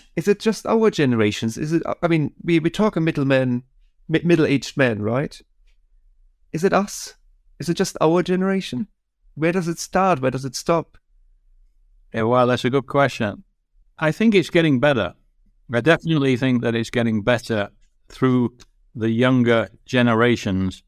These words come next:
Speaker 2: uh, men or fathers being able to talk to the sons and the other way around.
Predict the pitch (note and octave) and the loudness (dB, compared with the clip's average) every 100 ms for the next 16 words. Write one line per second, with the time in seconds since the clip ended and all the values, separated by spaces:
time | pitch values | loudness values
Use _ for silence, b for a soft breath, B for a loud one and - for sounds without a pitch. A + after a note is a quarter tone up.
0 | _ _ _ _ _ _ _ - A2 G#2+ | _ _ _ _ _ _ _ -6 -2 2
1 | A#2 B2 A#2+ G#2+ - - A2 - B2 A#2+ | 2 2 0 -4 -8 -6 -4 0 4 4
2 | A2+ G2 A2+ A2+ A#2 A2 - G#2+ C3 A#2+ | 2 -2 -2 0 0 -2 -4 -4 -2 -2
3 | - G#2+ G2+ B2+ A2+ G#2+ A2 A2 G#2+ G#2 | -2 -4 0 0 2 0 0 0 0 0
4 | G#2+ G#2 A2 G#2 | 0 0 -2 -4